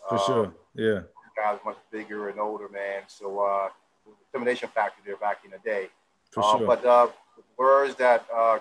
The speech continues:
Speaker 2: Coach Bynes, uh, Earl Brown back then was an athletic director, uh, Coach Choice, those guys.
Speaker 1: Oh, oh.
Speaker 2: Still
Speaker 1: Earl
Speaker 2: discipline,
Speaker 1: Choice,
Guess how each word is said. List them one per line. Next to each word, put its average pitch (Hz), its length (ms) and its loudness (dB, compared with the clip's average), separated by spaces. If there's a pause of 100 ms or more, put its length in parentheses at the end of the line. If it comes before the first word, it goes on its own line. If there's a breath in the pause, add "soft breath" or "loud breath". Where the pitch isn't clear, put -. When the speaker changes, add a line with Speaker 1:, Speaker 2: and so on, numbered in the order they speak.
Speaker 2:
Coach 123 160 -6 (100)
Bynes, 127 800 4 (320)
uh, 107 180 -2
Earl 120 220 2
Brown 120 400 6
back 113 280 -2
then 117 320 -6
was 110 220 -4
an 107 80 -14 (100)
athletic 113 340 -10
director, 117 540 -2 (560)
uh, 101 220 0 (100)
Coach - 300 -10
Choice, 127 520 -2 (440)
those 117 220 2
guys. 127 520 6 (220)
Speaker 1:
Oh, 127 80 -2
oh. 120 340 2 (500)
Speaker 2:
Still 175 380 4
Speaker 1:
Earl - 20 -4
Speaker 2:
discipline, 135 440 4
Speaker 1:
Choice, 101 80 -4